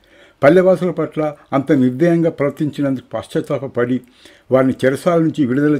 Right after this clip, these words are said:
చేయడమే కాక వారికి ఒక సంవత్సరం పాటు తినడానికి సరిపోయేలాగా తిండి గింజలు ఇచ్చి పంపించాడు. అది మొదలు రాజ్యంలో కరువు పరిస్థితులపై దృష్టి సారించి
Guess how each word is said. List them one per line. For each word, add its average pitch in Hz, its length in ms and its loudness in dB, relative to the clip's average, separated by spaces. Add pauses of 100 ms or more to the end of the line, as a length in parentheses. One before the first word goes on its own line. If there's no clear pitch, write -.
చేయడమే 123 320 0
కాక 104 420 -6 (680)
వారికి 131 320 2
ఒక 123 160 -6
సంవత్సరం 165 460 0
పాటు 135 280 -4
తినడానికి 131 680 -2 (240)
సరిపోయేలాగా 139 600 0
తిండి 127 280 0
గింజలు 135 280 0
ఇచ్చి 107 240 -10
పంపించాడు. 90 500 -10 (540)
అది 107 160 -6
మొదలు 131 400 -4 (280)
రాజ్యంలో 147 560 2
కరువు 147 300 0
పరిస్థితులపై 143 560 -8
దృష్టి 120 320 -10
సారించి 135 480 -6